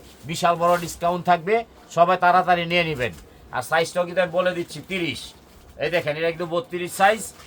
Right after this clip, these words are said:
এই দেখেন, ব্লাউজটা কত সুন্দর। শখের বাচ্চা, একমাত্র মারামারি শখের বাচ্চা। এই দেখেন, কালারটা দেখেন, নাইস। এই শখের বাচ্চার জন্য লেহেঙ্গাটা মাত্র কত? এটা কত? বারো হাজার।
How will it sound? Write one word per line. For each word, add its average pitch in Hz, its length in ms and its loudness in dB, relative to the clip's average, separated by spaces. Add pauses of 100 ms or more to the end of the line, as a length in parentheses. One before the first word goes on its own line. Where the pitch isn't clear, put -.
(140)
এই 147 100 -8
দেখেন, 139 380 -6
ব্লাউজটা 160 360 0
কত 156 160 -10
সুন্দর। 147 440 -10 (840)
শখের 202 440 0
বাচ্চা, 214 380 4
একমাত্র 208 460 0
মারামারি 214 520 6
শখের 208 360 0
বাচ্চা। 202 520 0 (360)
এই 185 140 0
দেখেন, 175 280 -2
কালারটা 170 380 0
দেখেন, 139 280 -6
নাইস। 135 420 -2 (760)
এই 160 120 -6
শখের 190 360 2
বাচ্চার 202 300 2
জন্য 202 180 -2
লেহেঙ্গাটা 196 480 4
মাত্র 190 400 0
কত? 190 220 -2 (1400)
এটা 151 240 -6
কত? 156 160 -4
বারো 156 240 -2
হাজার। 135 340 2